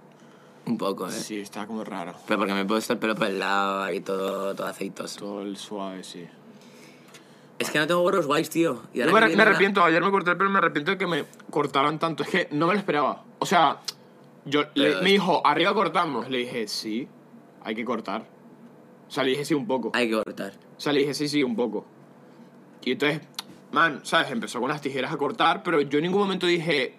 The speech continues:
Speaker 2: "Es una locura que lo loco me está cortando". Pero ahora que lo siento y lo veo, digo, "Man, me cortó mucho". Pero no lo, no lo noté como para
Speaker 1: Pero ha
Speaker 2: corregírselo.
Speaker 1: mantenido la proporción.
Speaker 2: O sea, tengo el corte, ¿me entiendes? Tengo el corte que, que
Speaker 1: Tienes
Speaker 2: quiero.
Speaker 1: la salsa.
Speaker 2: Tengo la salsa como siempre, no vamos a engañarnos.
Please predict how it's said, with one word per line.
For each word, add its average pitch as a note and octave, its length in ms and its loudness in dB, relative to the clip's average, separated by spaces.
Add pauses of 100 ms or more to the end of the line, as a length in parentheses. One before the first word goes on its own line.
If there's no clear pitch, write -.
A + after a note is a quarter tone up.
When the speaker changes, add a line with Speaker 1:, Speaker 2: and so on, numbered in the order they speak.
(120)
Speaker 2:
"Es C3+ 100 -2
una E3 140 -2
locura C#3+ 260 0
que D3 60 -4
lo C#3 60 -2
loco B2 180 -2
me C#3 60 -6
está B2 140 -6
cortando". A#2+ 480 -4 (480)
Pero C#3 300 2
ahora E3 580 4 (280)
que F#3 120 0
lo B2+ 100 -2
siento E3 480 0
y D#3+ 100 4
lo D3 140 4
veo, E3 300 0 (500)
digo, G#2+ 240 -2
"Man, G#2+ 280 -4
me G#2+ 100 -6
cortó G2+ 280 -8
mucho". A2+ 440 -8
Pero A2 160 -4
no A2 80 -2
lo, D#3 240 0
no F3 140 4
lo A#3 100 6
noté G3 240 2
como A3+ 180 4
para G3+ 140 4
Speaker 1:
Pero E3 80 0
ha D3 40 2
Speaker 2:
corregírselo. A#2 280 4
Speaker 1:
mantenido B2 400 2
la C3 100 4
proporción. A#2+ 640 -2 (640)
Speaker 2:
O D3+ 60 2
sea, F#3+ 160 4
tengo E3 180 2
el G3 80 4
corte, C3+ 460 0
¿me A2 80 -4
entiendes? A#2 480 -4
Tengo B2 200 -2
el C3+ 60 0
corte C#3+ 240 0
que, D3 80 0
que A#2 300 -2
Speaker 1:
Tienes G2 60 -12
Speaker 2:
quiero. C3 240 2
Speaker 1:
la C#3 80 2
salsa. - 420 -2 (180)
Speaker 2:
Tengo C3 160 -2
la D#3+ 120 4
salsa C3+ 280 -2
como C#3 140 -2
siempre, A2 380 -4 (180)
no A2+ 140 -4
vamos A#2 240 -2
a A#2+ 180 0
engañarnos. A2+ 420 -4